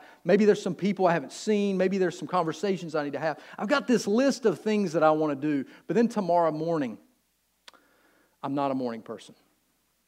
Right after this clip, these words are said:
It doesn't seem to change. Some, some of you say that, you know, this could, this could, this could change over time. Uh, my father's in his sixties. He's still not a morning person. So it doesn't look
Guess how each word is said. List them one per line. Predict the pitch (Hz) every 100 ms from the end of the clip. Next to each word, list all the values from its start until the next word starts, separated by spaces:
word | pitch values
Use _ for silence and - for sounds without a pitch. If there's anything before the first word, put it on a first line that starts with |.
| _ _ _ -
It | 160 180
doesn't | 254 269 302
seem | - 262
to | 175
change. | - 214 175 135
Some, | - - 208 208
some | 180 226
of | 214
you | 208
say | - 220 185
that, | 170 165
you | 170
know, | 156
this | 151 165
could, | - 180 147
this | 165 170 -
could, | 247 165
this | 190 208
could | 240
change | - - 160 175 180
over | 196 185
time. | 196 196 185 190 208 - - - -
Uh, | 156 151
my | 165
father's | 170 - 165 175 165
in | 175
his | 170 156
sixties. | - 180 - 175
He's | 151 160
still | - - 156
not | 131 120
a | 120
morning | 120 117 117
person. | 120 107 117
So | -
it | 143
doesn't | 196 226 202
look | 190 196 196